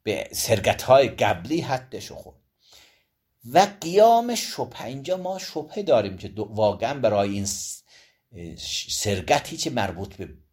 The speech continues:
قبل از حده، بازم حد باید جاری کنیم یا سرقت‌های جدید حد می‌خواد؟ و قیام شبهه الموجبت لدرء الحد، شبهه اینجا قائم شده، اون شبهه‌ای که سبب می‌شه حد و ما اینجا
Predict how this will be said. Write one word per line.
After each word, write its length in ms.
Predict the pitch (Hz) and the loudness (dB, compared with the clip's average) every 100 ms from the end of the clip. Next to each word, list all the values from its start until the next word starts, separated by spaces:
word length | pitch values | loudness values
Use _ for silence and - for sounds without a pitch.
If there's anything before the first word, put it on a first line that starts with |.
| _ - | _ -2
قبل 320 | 98 - 98 | 0 0 0
از 180 | 92 - | 0 -2
حده، 840 | - 92 90 - _ 170 113 78 - - _ | -6 -6 -8 -12 _ 0 0 -2 -14 -20 _
بازم 320 | 120 127 147 131 | -2 2 2 2
حد 380 | 151 180 - 190 | 2 2 0 2
باید 320 | 180 180 180 | 4 2 0
جاری 320 | 175 165 165 | 2 2 2
کنیم 600 | 170 156 151 151 135 _ _ _ _ _ _ _ _ _ _ _ - | -6 -10 -12 -14 -16 _ _ _ _ _ _ _ _ _ _ _ -4
یا 100 | 123 | -2
سرقت‌های 600 | - 113 110 - 123 165 | 0 2 2 2 4 4
جدید 580 | 160 120 104 190 226 175 | 2 -2 0 -2 -4 -6
حد 440 | - 110 - - | -6 -4 -4 -10
می‌خواد؟ 500 | 87 85 - 65 - _ _ _ _ _ _ - | -16 -12 -10 -10 -14 _ _ _ _ _ _ -10
و 40 | |
قیام 520 | 104 - 147 175 160 131 | -6 2 6 6 6 -2
شبهه 440 | - 120 - - | -4 -6 -8 -4
الموجبت 920 | - 143 107 104 101 123 160 156 175 | 0 2 2 -2 -6 -4 0 0 -2
لدرء 500 | 165 113 - 107 - | -6 -4 0 0 0
الحد، 540 | 95 80 - 82 - _ - _ | -4 -10 -6 -6 -6 _ -20 _
شبهه 440 | - 156 - - | -4 0 0 2
اینجا 440 | 202 165 113 107 98 | 2 2 2 2 2
قائم 420 | 101 92 87 90 | 2 0 0 -4
شده، 240 | 90 82 | -12 -10
اون 120 | 110 120 | -8 -6
شبهه‌ای 420 | 127 113 170 180 | -6 -8 -8 -6
که 120 | 185 | -4
سبب 380 | - 143 156 156 | 0 4 4 2
می‌شه 180 | 156 151 | -6 -4
حد 420 | 147 147 - 151 | -4 -6 -6 -8
و 60 | |
ما 200 | 147 143 | -2 0
اینجا 400 | 139 127 143 160 | 0 0 4 4